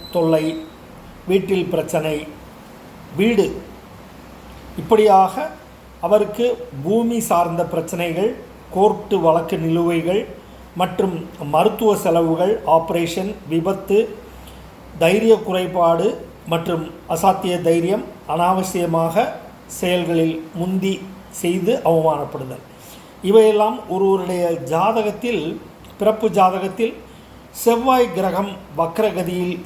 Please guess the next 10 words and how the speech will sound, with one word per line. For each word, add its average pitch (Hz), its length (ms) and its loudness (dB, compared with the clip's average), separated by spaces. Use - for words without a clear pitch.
இருக்கும் 175 300 -4
பட்சத்தில் 170 480 -4
இப்படியாக 170 640 2
நடைபெறக்கூடும். 160 720 -2
இதற்கு 247 340 4
தீர்வாக 240 580 2
அவர் 165 240 2
முருகப்பெருமானை 175 1120 2
வழிபாடு 165 460 4
செய்வதும், 156 440 -4